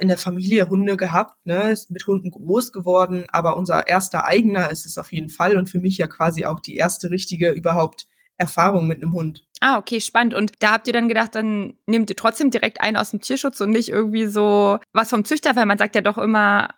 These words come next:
Speaker 2: also man sagt ja doch immer irgendwie, dass ja, als Ersthund erstmal einen vom Züchter, dann kann man sich so besser einen aussuchen und man kann gewisse Risiken umgehen und so. Also ob das jetzt alles so stimmt, sei mal dahingestellt. Aber warum habt ihr euch dann direkt für einen Tierschutzhund entschieden?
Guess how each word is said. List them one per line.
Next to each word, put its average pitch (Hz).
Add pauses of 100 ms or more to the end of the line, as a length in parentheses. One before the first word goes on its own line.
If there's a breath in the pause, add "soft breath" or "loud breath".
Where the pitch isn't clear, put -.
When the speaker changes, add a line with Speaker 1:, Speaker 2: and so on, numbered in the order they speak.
(100)
Speaker 2:
also 175 (340)
man 185
sagt 185
ja 185
doch 202
immer 202
irgendwie, 196
dass 180 (340)
ja, 185
als 175
Ersthund 196
erstmal 190
einen 180
vom 185
Züchter, 233
dann 196
kann 190
man 180
sich 180
so 185 (300 soft breath)
besser 202
einen 185
aussuchen 214
und 180
man 180 (400 loud breath)
kann 202
gewisse 208
Risiken 220
umgehen 214
und 214
so. 202
Also 170
ob -
das 175
jetzt 175
alles 170
so 180
stimmt, 208
sei 180
mal 165
dahingestellt. 196
Aber 180
warum 190
habt -
ihr -
euch 185
dann 190
direkt 185
für 196
einen 175
Tierschutzhund 247
entschieden? 277